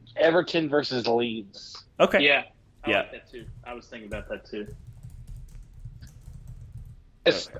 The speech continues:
Speaker 1: especially coming off, um, the, the, the second match between, you know, Manchester United and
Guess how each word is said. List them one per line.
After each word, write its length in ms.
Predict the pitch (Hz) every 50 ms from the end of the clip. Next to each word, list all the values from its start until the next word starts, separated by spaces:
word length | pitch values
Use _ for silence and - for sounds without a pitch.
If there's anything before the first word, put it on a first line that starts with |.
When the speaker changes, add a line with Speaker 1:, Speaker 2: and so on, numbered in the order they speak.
| -
Speaker 1:
especially 600 | - 190 - - 262 277 269 - - - 190 180
coming 380 | - - - - 165 165 160 151
off, 280 | 147 143 143 143 139 - - - - -
um, 380 | 127 120 113 110 107 110 104 - _ _ _ _ _ _ _
the, 180 | - 123 135 139 - 123
the, 140 | 131 135
the 140 | 123 120 147
second 400 | - - - 202 208 202 185 147
match 340 | 135 131 123 120 117 - -
between, 460 | - 110 - 139 127 123 117 113 110 - -
you 200 | 117 120 117 113
know, 180 | 110 107 101 90
Manchester 580 | 95 117 123 123 110 - 123 120 - - 123
United 480 | 117 117 113 113 110 110 110 107 107 98
and 280 | 101 101 104 101 98 87